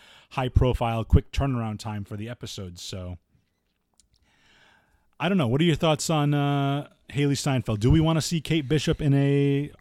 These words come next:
Hawkeye series, or do we think that Jeremy Renner can carry the series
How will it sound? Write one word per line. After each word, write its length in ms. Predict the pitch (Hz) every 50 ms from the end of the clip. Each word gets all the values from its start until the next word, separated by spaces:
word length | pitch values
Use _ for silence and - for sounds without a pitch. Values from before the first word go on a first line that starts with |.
| _ -
Hawkeye 400 | - - 151 151 - - 151 139
series, 360 | 131 - - 170 147 123 110 -
or 180 | 131 127 131 127
do 100 | 135 131
we 80 | 131 123
think 200 | - 135 123 -
that 180 | 135 127 113
Jeremy 360 | 101 107 123 123 127 123 123
Renner 220 | 120 123 123 123 117
can 160 | - 120 113
carry 280 | - - 117 117 120 120
the 80 | 117 113
series 440 | - 127 120 117 117 110 - -